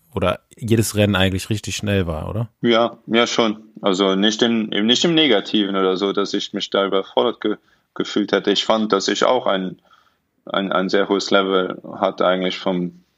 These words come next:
Speaker 2: vom ersten Rennen bis zum letzten und ich war eigentlich überrascht, weil das ja gar keine, eine tra-, kein traditioneller Aufbau mehr war. Da, man wusste, kein Trainer wusste ja, wie man
Speaker 1: Ja.
Speaker 2: das angeht. Um, um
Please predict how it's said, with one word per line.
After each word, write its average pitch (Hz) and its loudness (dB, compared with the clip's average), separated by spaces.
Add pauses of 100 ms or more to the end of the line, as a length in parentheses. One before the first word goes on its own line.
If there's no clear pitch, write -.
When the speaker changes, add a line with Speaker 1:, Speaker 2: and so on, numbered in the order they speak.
(560)
Speaker 2:
vom 95 -4
ersten 101 0
Rennen 92 0
bis - -2
zum 92 -4
letzten 98 0
und 92 -2 (460)
ich - -4
war 92 4
eigentlich 98 0
überrascht, 95 0
weil 90 2
das 92 -4
ja 92 0
gar 90 0
keine, 92 -4 (260)
eine 92 -4
tra-, - -2
kein 92 -4
traditioneller 92 0
Aufbau 92 0
mehr 87 0
war. 87 -4 (160)
Da, - -6 (1200)
man 90 -2
wusste, 98 0
kein 107 0
Trainer 98 2
wusste 98 0
ja, 90 2
wie 92 -2
man 90 0
Speaker 1:
Ja. 90 2
Speaker 2:
das 90 0
angeht. 98 0
Um, 92 -4
um 92 -4